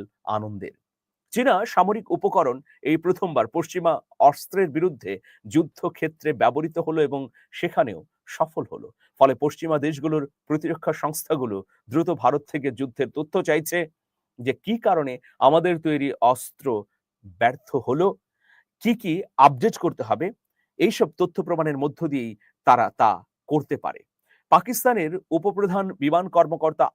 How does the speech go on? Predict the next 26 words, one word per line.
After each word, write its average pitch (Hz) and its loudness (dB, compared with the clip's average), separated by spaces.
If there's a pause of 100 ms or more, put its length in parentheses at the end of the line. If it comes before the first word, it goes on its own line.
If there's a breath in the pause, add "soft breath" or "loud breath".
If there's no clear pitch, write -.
(120)
আওরঙ্গজেব 175 0 (160)
আহমেদ 139 -4 (120)
নিশ্চিত 208 -8 (120)
করেছেন 127 0 (360 soft breath)
এই 156 2
যুদ্ধে 147 -2 (220)
পিএল 180 2 (720)
ফিফটিন 175 -2 (160)
ধরনের 127 2 (380)
বিভিআর, 131 2 (540)
বিভিআর 151 0
হচ্ছে 160 -4 (440 soft breath)
Beyond 170 2
Visual 147 0 (120)
Range 151 -2 (380)
Missile 123 0 (300)
ব্যবহার 117 -2
করা 92 -6
হয়েছে, - -10 (300)
প্রিয় 107 -6
দর্শক। - -10 (420)
সুতরাং 127 0 (380)
এই 110 -6
যুদ্ধটি 156 -2 (100)
যে 156 0
কেবলমাত্র 202 0